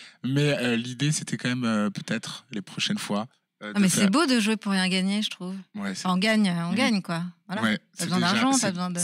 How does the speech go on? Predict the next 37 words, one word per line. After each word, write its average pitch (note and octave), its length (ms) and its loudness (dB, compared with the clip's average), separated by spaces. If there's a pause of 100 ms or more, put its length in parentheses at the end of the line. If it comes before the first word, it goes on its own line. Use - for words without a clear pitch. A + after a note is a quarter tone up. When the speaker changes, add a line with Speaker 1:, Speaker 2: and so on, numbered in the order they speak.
(140)
Speaker 1:
c'est - 180 -16
déjà A2+ 240 -4
pas B2 180 -4
mal. G#2 240 -4 (100)
Speaker 2:
Ouais, F3 160 0
ouais. C#4 160 0
Speaker 1:
C'est - 80 -2
vrai, A#2 180 0
ça. G2+ 300 -2
On G#2+ 100 -12
est G#2+ 40 -10
à A2 80 -10
Mediapart, G#2+ 500 -6 (100)
euh, F#2+ 260 -8 (420)
on G2 80 -10
est G2 80 -4
contre, - 320 -6
euh, G2 180 -4 (360)
j'ai A2 140 -4
appelé G2+ 220 -2
le A2+ 120 -4
truc C3+ 260 -8
quiz C#3+ 220 0
compète D3 640 0
Mediapart, A#2+ 460 -4
mais C3 80 2
en A2 60 -2
fait, C3 220 -6
euh, G#2+ 140 -4
c'est - 80 -16
pas A#2+ 100 -4
de A2 60 -4
la A2+ 100 0
compète, A#2 400 -4
en G#2+ 80 -6
fait. F#2+ 140 -8
C'est, G2+ 300 -4